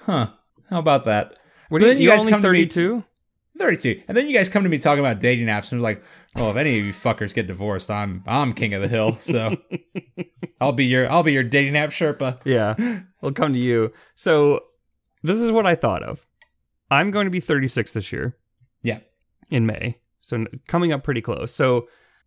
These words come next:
Speaker 2: and, like, okay, so I was born in nineteen eighty-two, and now it's twenty eighteen,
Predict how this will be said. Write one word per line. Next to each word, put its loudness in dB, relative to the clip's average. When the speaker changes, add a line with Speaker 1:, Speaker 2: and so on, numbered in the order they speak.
Speaker 2:
and, 0
like, -2
okay, 0
so 0
I 2
was -2
born 0
in 2
nineteen 2
eighty-two, -2
and -2
now 0
it's -2
twenty 0
eighteen, -4